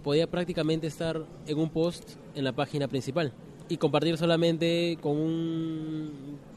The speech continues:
con un caption bastante llamativo y, en, y compartir el link, ¿no? Para que la gente se anime a cliquear.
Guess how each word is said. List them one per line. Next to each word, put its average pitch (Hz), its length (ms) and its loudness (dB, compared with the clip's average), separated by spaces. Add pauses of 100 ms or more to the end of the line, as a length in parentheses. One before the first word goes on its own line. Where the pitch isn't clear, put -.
(140)
con 147 120 2
un 151 80 2
caption 160 380 -2
bastante 147 640 0
llamativo 160 800 2
y, 139 140 -2
en, 123 160 -2 (120)
y 127 160 -4
compartir 120 380 0
el 131 80 4
link, 117 180 2 (160)
¿no? 139 100 -6 (420)
Para 127 160 2
que 127 80 4
la 123 60 4
gente 147 200 2
se 131 80 -2
anime 135 260 4
a 127 40 2
cliquear. 117 300 0